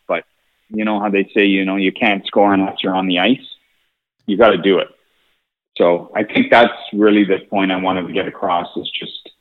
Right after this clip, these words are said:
if you're on that fence, it, you just gotta do it and move forward with it, because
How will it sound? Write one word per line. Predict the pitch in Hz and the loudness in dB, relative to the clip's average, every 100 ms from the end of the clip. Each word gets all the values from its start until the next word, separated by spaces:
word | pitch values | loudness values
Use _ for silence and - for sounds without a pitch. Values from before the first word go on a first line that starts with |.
| _ | _
if | - 98 - | -4 -4 2
you're | 98 107 | 4 6
on | 113 104 | 6 4
that | 98 - | 2 0
fence, | 104 95 95 - | 0 2 0 -6
it, | - 87 - - - | -6 -6 -6 -14 -6
you | 104 | -4
just | 92 107 - | 0 0 4
gotta | 107 95 | 4 4
do | 80 95 107 | 2 6 6
it | 135 - _ | 4 -4 _
and | 95 90 87 90 | -12 -8 -8 -4
move | 98 98 - | -2 -2 0
forward | 98 95 95 92 | 4 6 6 4
with | 90 87 90 | 2 0 0
it, | 85 - | 0 -4
because | 82 90 | -4 -4